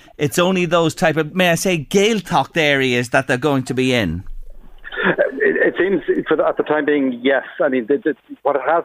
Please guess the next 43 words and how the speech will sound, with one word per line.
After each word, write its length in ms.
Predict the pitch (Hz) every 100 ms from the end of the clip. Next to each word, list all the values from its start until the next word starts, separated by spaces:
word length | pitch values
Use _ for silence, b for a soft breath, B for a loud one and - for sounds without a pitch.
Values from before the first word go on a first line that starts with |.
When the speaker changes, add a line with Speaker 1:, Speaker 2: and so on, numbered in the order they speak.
| -
Speaker 2:
what 140 | 156 - 139 131
really, 180 | 160 151
I 20 |
suppose, 200 | - 143
what, 140 | 131 127
what's 140 | 127 -
put 160 | 147
paid 240 | - 143 143
to 80 | 123
the, 120 | 117 -
the 80 | 123
corncrake 400 | 127 123 117 113
in 80 | -
so 100 | 123
much 180 | 117 -
of 80 | 110
Ireland, 320 | 123 110 110 B B B -
it's 140 | -
changes 300 | - 151 117
in 60 | 113
agriculture. 520 | 131 - 117 104 104
It's 100 | -
been 160 | 123 117
the 60 |
intensification 720 | 110 117 123 - - 120 113 110
of 80 |
farming, 400 | - 120 123 127 B B B B
the 80 | - -
switch 180 | 147
away 300 | 143 120 127 117
from 140 | 113
old-style, 800 | 120 135 127 - 120 120 120 117
old-fashioned, 580 | 117 - 123 - 117 113 - B B -
marginal 580 | 120 123 123 113 120 110
sort 120 | 110
of 60 | 110
mixed 200 | 127 -
farming, 500 | 117 120 123 117 117 120
hay 100 | 120
meadows, 340 | 120 117 113 -
that 100 | 113 -
kind 160 |
of 60 | 123